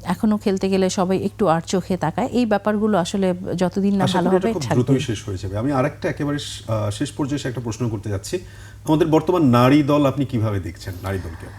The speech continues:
Speaker 1: আমাদের নারী দলের ফিউচার কিন্তু অনেক ব্রাইট। Recently তারা তিন দিনের ম্যাচ খেলেছে, একশো সত্তর, একশো একাত্তর রানেরও ইনিংস আছে, এক একটা প্লেয়ারের একশো পঞ্চাশ রানের ইনিংস আছে, আছে। So যখন টেস্ট খেলবে, আপনি দেখবেন যে টেস্ট ক্রিকেটে আমরা ওয়ার্ল্ড ক্রিকেটে হয়তোবা ডমিনেট করছি। অসাধারণ একটা,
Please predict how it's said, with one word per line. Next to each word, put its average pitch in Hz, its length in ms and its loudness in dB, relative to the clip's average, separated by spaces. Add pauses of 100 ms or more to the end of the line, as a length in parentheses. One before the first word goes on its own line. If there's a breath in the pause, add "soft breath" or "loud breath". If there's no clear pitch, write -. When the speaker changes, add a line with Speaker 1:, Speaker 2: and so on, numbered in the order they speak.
(100 loud breath)
Speaker 1:
আমাদের 277 280 2
নারী 220 340 2
দলের 240 320 2
ফিউচার 214 420 0
কিন্তু 208 280 0
অনেক 185 360 0
ব্রাইট। 170 340 0
Recently 202 500 0
তারা 190 200 0
তিন 196 220 0
দিনের 202 220 2
ম্যাচ 180 240 0
খেলেছে, 190 380 0
একশো - 300 -2
সত্তর, 196 420 -2
একশো 185 260 0
একাত্তর 196 600 0
রানেরও 196 360 2
ইনিংস 190 320 2
আছে, 175 180 -2
এক 185 200 -4
একটা 190 160 -2
প্লেয়ারের 180 380 2 (380 loud breath)
একশো 185 280 0
পঞ্চাশ 202 360 0
রানের 175 260 0
ইনিংস 190 280 0
আছে, - 180 -4 (100)
আছে। 233 300 -2 (360 loud breath)
So 240 80 2
যখন 233 240 2
টেস্ট 285 340 2
খেলবে, 262 220 4
আপনি 240 200 2
দেখবেন 233 280 2
যে 240 80 2
টেস্ট 220 360 -2
ক্রিকেটে 220 340 0
আমরা 202 180 2
ওয়ার্ল্ড 180 280 2
ক্রিকেটে 196 300 -2
হয়তোবা 175 320 2
ডমিনেট 180 380 0
করছি। - 340 -2
অসাধারণ 143 520 2
একটা, 175 280 -2